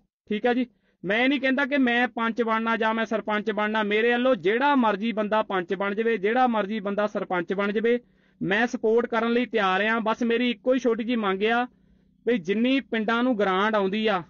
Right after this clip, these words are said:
ਜੇ ਮੈਂ ਆਪਣੇ ਪਿੰਡ ਦੀ ਗੱਲ ਕਰਾਂ, ਜਿੰਨੀ ਸਾਡੇ ਪਿੰਡ ਨੂੰ ਗ੍ਰਾਂਟ ਆਉਂਦੀ ਹੈ, ਸਾਰੀ ਪਾਰਦਰਸ਼ੀ ਕਰ ਦਿਓ। ਵੀ ਇੰਨੀ ਗ੍ਰਾਂਟ ਆਈ ਆ, ਇੱਥੇ, ਇੱਥੇ ਲਾਈ ਆ, ਉਹਦੇ ਵਿੱਚੋਂ ਆਹ ਚੀਜ਼ ਆਈ ਆ, ਇੰਨਾ ਦੁਕਾਨਾਂ ਦਾ ਕਿਰਾਇਆ ਆ,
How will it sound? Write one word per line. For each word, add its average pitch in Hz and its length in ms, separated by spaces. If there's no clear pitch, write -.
ਜੇ 185 180
ਮੈਂ 226 120
ਆਪਣੇ 220 220
ਪਿੰਡ 208 220
ਦੀ 214 180
ਗੱਲ 214 140
ਕਰਾਂ, 226 200
ਜਿੰਨੀ 208 300
ਸਾਡੇ 214 340
ਪਿੰਡ 202 260
ਨੂੰ 220 160
ਗ੍ਰਾਂਟ 185 300
ਆਉਂਦੀ 196 260
ਹੈ, 240 60
ਸਾਰੀ 233 300
ਪਾਰਦਰਸ਼ੀ 240 640
ਕਰ 202 180
ਦਿਓ। 160 200
ਵੀ 196 120
ਇੰਨੀ 214 280
ਗ੍ਰਾਂਟ 196 340
ਆਈ 190 260
ਆ, 247 200
ਇੱਥੇ, 254 360
ਇੱਥੇ 247 240
ਲਾਈ 190 340
ਆ, 240 240
ਉਹਦੇ 247 320
ਵਿੱਚੋਂ 240 480
ਆਹ 220 240
ਚੀਜ਼ 240 260
ਆਈ 214 300
ਆ, 240 220
ਇੰਨਾ 220 300
ਦੁਕਾਨਾਂ 208 420
ਦਾ 233 120
ਕਿਰਾਇਆ 226 500
ਆ, 233 100